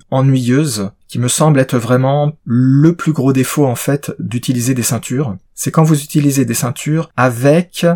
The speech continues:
des menottes par exemple. Typiquement, quand vous mettez des menottes, vous allez les attacher soit entre elles, donc là il n'y a pas besoin de corde, soit vous allez les attacher par exemple au montant d'un lit.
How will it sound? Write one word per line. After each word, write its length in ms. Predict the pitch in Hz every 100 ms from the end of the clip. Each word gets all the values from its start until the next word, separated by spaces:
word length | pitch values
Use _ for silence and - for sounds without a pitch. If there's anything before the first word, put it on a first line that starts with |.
| -
des 180 | 113 120
menottes 440 | 120 135 127 -
par 180 | - 98
exemple. 500 | 101 101 101 92 - _
Typiquement, 480 | - 127 147 180 196
quand 160 | -
vous 140 | 123 123
mettez 240 | 127 120
des 100 | 113
menottes, 440 | 113 120 165 175 -
vous 180 | 117 104
allez 200 | 113 135
les 200 | 139 113
attacher 380 | 117 120 - 117
soit 380 | - - 110 -
entre 280 | 117 - 156
elles, 320 | 180 202 208 _ -
donc 220 | 185 -
là 100 | 110
il 60 |
n'y 60 | 95
a 20 |
pas 140 | 117 101
besoin 280 | 95 101
de 100 | 98
corde, 440 | 90 156 160 175 175 _
soit 220 | - 156 160
vous 160 | 131
allez 180 | 123 127
les 160 | 123 113
attacher 400 | 113 110 - -
par 140 | 110
exemple 380 | 104 139 143 113
au 100 | 107
montant 280 | 110 107 117
d'un 140 | 143
lit. 240 | 135 -